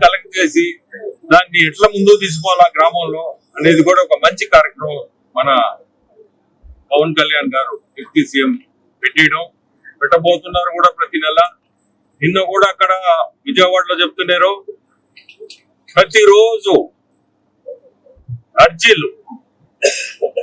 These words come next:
ప్రతి ఒక్కరు ఎంత మంది వచ్చినా దాదాపు వ-, ఒకటిన్నర గంట, ప్రతిరోజు ఒకటిన్నర గంట నుంచి రెండు గంటలు మన లోకేష్ బాబు ప్రతిరోజు కూడా ఈ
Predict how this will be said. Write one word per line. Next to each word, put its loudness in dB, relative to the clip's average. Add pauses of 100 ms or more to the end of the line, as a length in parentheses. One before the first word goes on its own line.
(240)
ప్రతి 0 (140)
ఒక్కరు 2
ఎంత -4 (140)
మంది 0
వచ్చినా 0 (240)
దాదాపు 0 (160)
వ-, -2 (100)
ఒకటిన్నర -2 (140)
గంట, 4 (220)
ప్రతిరోజు 0
ఒకటిన్నర 0
గంట 0
నుంచి -14
రెండు -6
గంటలు 0 (880)
మన 0 (440)
లోకేష్ -2
బాబు 2 (1800)
ప్రతిరోజు 4 (100)
కూడా 0 (320)
ఈ 4